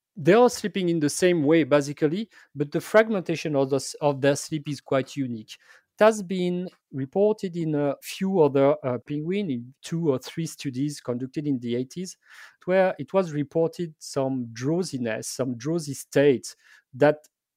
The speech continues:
in a sense, could be s-, a sort of microsleep, but they are not sustained like in the, uh, chinstrap penguin.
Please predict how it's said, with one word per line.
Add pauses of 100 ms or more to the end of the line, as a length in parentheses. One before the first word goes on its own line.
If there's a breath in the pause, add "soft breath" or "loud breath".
(120)
in
a
sense,
could
be
s-, (200)
a
sort
of
microsleep,
but
they
are
not
sustained
like
in
the,
uh,
chinstrap
penguin.